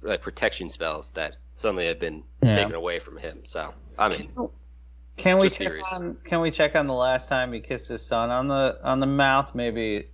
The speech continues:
Speaker 2: maybe his,
Speaker 1: He's got
Speaker 2: his son has moved out with Giselle, and that's
Speaker 1: He's
Speaker 2: an
Speaker 1: depressed
Speaker 2: issue.
Speaker 1: about that. Yeah, I mean, these are all good theories that we're all gonna have to research more deeply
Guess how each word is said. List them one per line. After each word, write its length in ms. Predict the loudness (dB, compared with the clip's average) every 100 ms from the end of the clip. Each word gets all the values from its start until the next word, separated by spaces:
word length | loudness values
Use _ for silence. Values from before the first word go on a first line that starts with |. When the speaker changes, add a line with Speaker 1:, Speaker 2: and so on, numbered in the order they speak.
| -6
Speaker 2:
maybe 380 | -2 0 0 -2
his, 140 | -2
Speaker 1:
He's 140 | -6 -8
got 140 | -8
Speaker 2:
his 120 | -8 0
son 240 | 4 6
has 140 | 4 -2
moved 320 | -2 -2 0
out 280 | 2 2 -2
with 160 | -4
Giselle, 460 | -6 0 2 4 4
and 220 | 0 -6 -14 -20 -20 -20 -20 -20 -4
that's 220 | 4 4 4
Speaker 1:
He's 100 | -4
Speaker 2:
an 60 |
Speaker 1:
depressed 240 | -4 -4 -4
Speaker 2:
issue. 60 | -6
Speaker 1:
about 120 | -6
that. 220 | -6 -8 -10 -16 -14 -14 -14 -18 -20 -20 -20 -20 -20 -20 -20 -20 -20 -20 -20 -20 -20 -20 -14 -6
Yeah, 120 | -6 -6 -12 -2
I 60 |
mean, 240 | 2 2 4
these 180 | 2
are 100 | 4
all 200 | 4 4
good 180 | 2 -2
theories 360 | -2 -4 -4 -2
that 180 | -4 -2
we're 160 | -4
all 100 | -2
gonna 160 | -2 -4
have 100 | -2
to 300 | -2 -2 -4
research 420 | -6 -4 -2 -4 -2
more 160 | -2
deeply 500 | -2 -6 -2 -2 -4